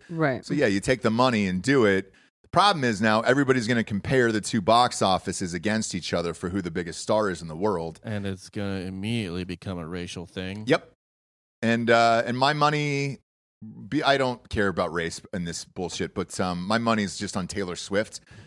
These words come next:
Speaker 2: it just feels like she is the biggest star in the world at this particular moment. And I think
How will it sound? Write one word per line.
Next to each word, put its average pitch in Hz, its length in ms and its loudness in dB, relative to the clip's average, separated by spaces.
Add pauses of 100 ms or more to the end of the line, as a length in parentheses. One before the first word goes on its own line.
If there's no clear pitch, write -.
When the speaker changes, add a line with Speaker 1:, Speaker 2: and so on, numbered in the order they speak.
(320)
Speaker 2:
it 104 60 -6
just - 260 -2
feels 120 300 2
like 98 120 4
she - 380 -2
is 101 160 0
the 98 140 -2
biggest 90 320 -2
star 95 320 2
in 85 80 -4
the 78 60 -8
world 87 360 -4
at - 180 -8
this 90 200 -10
particular 87 580 -6
moment. 110 580 -4
And 92 320 -4 (920)
I 101 120 2
think - 460 -6